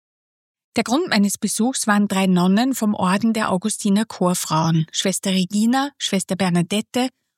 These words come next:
und Schwester Rita. Alle drei sind in ihren Achtzigern und gegen ihren Willen in der besagten Seniorenresidenz. Ich bin dort angekommen, mit dem Lift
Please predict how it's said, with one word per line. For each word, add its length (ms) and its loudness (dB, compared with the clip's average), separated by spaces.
und 80 -2
Schwester 400 -2
Rita. 400 -2
Alle 240 2
drei 500 0
sind 300 0
in 140 0
ihren 200 2
Achtzigern 760 -2
und 240 -2
gegen 340 0
ihren 300 2
Willen 400 0
in 160 0
der 80 -2
besagten 560 -2
Seniorenresidenz. 1300 0
Ich 160 -2
bin 160 0
dort 280 2
angekommen, 640 2
mit 160 -2
dem 140 4
Lift 420 0